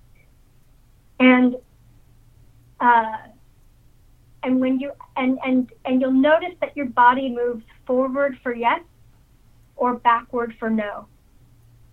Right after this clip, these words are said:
So we'll start with one right now. The sky is purple. And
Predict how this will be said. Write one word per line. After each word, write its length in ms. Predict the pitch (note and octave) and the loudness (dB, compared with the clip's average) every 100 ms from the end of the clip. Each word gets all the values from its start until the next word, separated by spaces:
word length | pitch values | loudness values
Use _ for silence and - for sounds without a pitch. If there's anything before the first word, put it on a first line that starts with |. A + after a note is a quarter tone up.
| _ _ _ - - _ _ _ - - - | _ _ _ -20 -20 _ _ _ -20 -20 -4
So 340 | C4 B3+ B3 B3 - - B3 | 0 2 0 -6 -14 -18 -8
we'll 160 | C#4 | -6
start 240 | - C4 C4 | 0 0 0
with 140 | B3+ | -6
one 140 | A#3 A3 | -4 -2
right 180 | A3+ | -4
now. 220 | A3+ G3 G3 _ _ _ _ _ _ _ _ _ _ _ _ _ _ _ _ _ _ _ _ _ _ _ _ _ _ _ _ _ _ _ _ _ - _ A3+ | -8 -18 -20 _ _ _ _ _ _ _ _ _ _ _ _ _ _ _ _ _ _ _ _ _ _ _ _ _ _ _ _ _ _ _ _ _ -20 _ -8
The 120 | C4 B3+ | -6 -6
sky 540 | - C4 C#4 D4 D4 D4 _ _ _ - | 0 4 6 6 4 2 _ _ _ -4
is 140 | B3+ - | -4 -4
purple. 440 | - A3+ - - - _ _ _ _ _ _ _ - - - _ _ _ - - _ _ - - _ _ _ - _ - - - - - - - _ - _ _ _ - - - - - - - - _ _ | -8 -8 -8 -18 -20 _ _ _ _ _ _ _ -20 -20 -20 _ _ _ -20 -20 _ _ -20 -20 _ _ _ -20 _ -20 -20 -20 -20 -20 -20 -20 _ -20 _ _ _ -20 -20 -20 -20 -20 -20 -20 -20 _ _
And 400 | C4 C4+ C4+ C4 | 0 2 2 -2